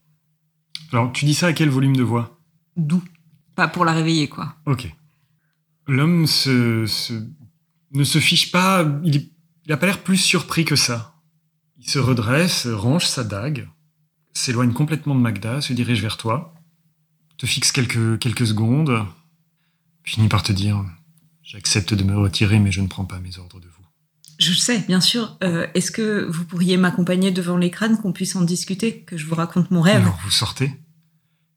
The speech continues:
Speaker 1: Je ne suis pas là pour quelque crâne que ce soit. Je n'ai, je n'ai pas à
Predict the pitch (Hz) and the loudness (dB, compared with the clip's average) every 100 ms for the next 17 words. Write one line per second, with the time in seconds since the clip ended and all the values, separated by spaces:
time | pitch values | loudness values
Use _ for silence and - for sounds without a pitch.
0 | _ 95 95 92 98 107 101 101 104 - | _ -20 -8 -4 -4 -2 -2 -2 -4 -4
1 | 98 104 95 101 95 98 98 - 90 92 | -4 -2 -2 -2 -4 -6 -8 -12 -14 -18
2 | - 87 87 113 95 98 90 101 95 87 | -20 -20 -20 -14 -4 -4 2 2 2 -4
3 | 85 | -12